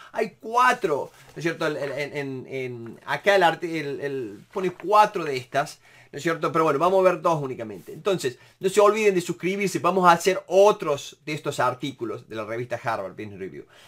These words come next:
Entonces, estamos, lo que estamos tratando de hacer es discutir por adelantado algunos inconvenientes que puede pasar. Pero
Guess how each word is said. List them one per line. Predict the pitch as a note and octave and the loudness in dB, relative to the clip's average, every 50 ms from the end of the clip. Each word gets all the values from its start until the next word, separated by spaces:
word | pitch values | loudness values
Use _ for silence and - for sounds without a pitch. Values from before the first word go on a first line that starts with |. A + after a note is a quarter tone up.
| - - - | -20 -12 -10
Entonces, | C#3+ D#3 D3 G3 F#3 E3 - - B2 A2+ - _ _ - - - _ _ - | -10 -4 0 0 0 0 0 -2 -2 -4 -4 _ _ -20 -20 -20 _ _ -12
estamos, | F#3 - - A#3+ A3+ A3 G#3 F#3+ F#3+ - - - - | -8 0 4 4 6 6 4 2 2 -2 -8 -16 -10
lo | F3+ F3 | -10 -8
que | F3+ | -6
estamos | F3+ A#3+ A#3 G#3+ | -6 -6 -4 -2
tratando | G#3+ G3+ F#3+ F3+ A3 G#3 G3+ G3 | 0 0 0 0 0 -2 0 2
de | F#3+ F#3 | 4 4
hacer | F3+ F3+ F3+ - B3 A#3+ | 4 2 0 -2 -2 0
es | G3+ F3+ D3+ | -2 -2 -2
discutir | F3+ E3+ - - F#3 G3 F#3+ - A#3 A3 G3 E3 - _ | -6 -10 -8 -8 -8 -8 -8 -8 -6 -6 -6 -6 -8 _
por | - A#3 - | -4 0 0
adelantado | C#4 B3+ A3+ G3 F3 D#3 D#3 E3 E3+ D#3+ - E3+ C#3+ C#3 C#3+ D3+ - _ _ - | 2 2 2 2 2 2 0 -2 -4 -2 0 0 0 0 0 -4 -8 _ _ -6
algunos | - C#3+ E3 F#3 F3+ E3+ F#3+ F#3+ F3+ F3 E3+ - - - | -2 0 0 0 0 0 -2 -2 -2 -4 -6 -8 -10 -12
inconvenientes | D3+ D3 B2+ D3+ D3 C#3 C#3 C#3+ C#3+ D3+ D3 C3+ - B2+ - | -12 -10 -4 -2 -2 0 0 0 0 -2 -4 -6 -8 -8 -6
que | B2+ A#2+ | -6 -4
puede | - - B2+ B2 B2 | -2 -2 -2 -2 -2
pasar. | A#2+ C3 C3 C#3 C#3+ - - G#2 - - _ _ _ - | -2 0 0 0 0 0 -2 -4 -4 -10 _ _ _ 4
Pero | F#3+ F#3+ G3+ F#3+ - | 6 6 6 6 2